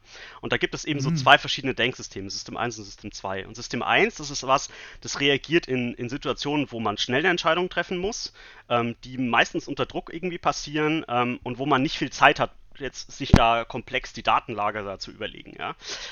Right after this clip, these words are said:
Speaker 1: Und deswegen sind
Speaker 2: Ja.
Speaker 1: diese System eins Entscheidungen sind meistens sehr, sehr heuristikorientiert. Also man nimmt sich dann irgendwie irgendwelche Sachen, die man schon mal erlebt hat als, als Beispiel oder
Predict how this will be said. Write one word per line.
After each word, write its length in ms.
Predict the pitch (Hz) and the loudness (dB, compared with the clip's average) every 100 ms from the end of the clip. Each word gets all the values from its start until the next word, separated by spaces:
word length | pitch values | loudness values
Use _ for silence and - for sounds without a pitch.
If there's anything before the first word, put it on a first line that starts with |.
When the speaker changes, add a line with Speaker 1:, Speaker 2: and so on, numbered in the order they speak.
| - | -12
Speaker 1:
Und 100 | - | -10
deswegen 360 | 123 - 156 160 | -8 2 4 4
sind 200 | 131 147 | 2 -4
Speaker 2:
Ja. 20 | |
Speaker 1:
diese 240 | 139 123 123 | -6 -6 -8
System 340 | - - 120 | -6 -6 -2
eins 240 | - 139 | 2 2
Entscheidungen 540 | 165 131 143 139 131 123 | 0 -2 0 0 0 -4
sind 120 | 117 | -2
meistens 380 | 110 135 - 101 | 0 0 0 -8
sehr, 240 | 107 135 | 0 0
sehr 280 | 117 120 120 | 0 -2 -2
heuristikorientiert. 880 | 113 101 120 - - 95 92 92 98 | -2 -6 -8 -8 -12 -12 -12 -12 -12
Also 160 | 107 110 | -10 -6
man 180 | 110 | -4
nimmt 180 | 113 151 | -2 -4
sich 140 | - 123 | -4 -4
dann 160 | 120 | -4
irgendwie 480 | 127 135 113 123 127 - - - - | -4 -6 -6 -8 -8 -10 -20 -20 -14
irgendwelche 360 | - 135 131 117 | -6 -2 -2 0
Sachen, 260 | 123 - | -2 0
die 80 | 113 | -6
man 140 | 113 104 | -4 -6
schon 140 | 117 | -4
mal 100 | 110 | -4
erlebt 400 | 104 107 160 - | -4 -4 -6 -4
hat 120 | 156 | -4
als, 300 | 120 113 - | -4 -8 -10
als 160 | - 110 | -12 -6
Beispiel 680 | 113 127 143 - 127 127 123 | -2 -2 -2 -8 -12 -12 -12
oder 480 | 113 110 107 104 | -10 -4 -2 -2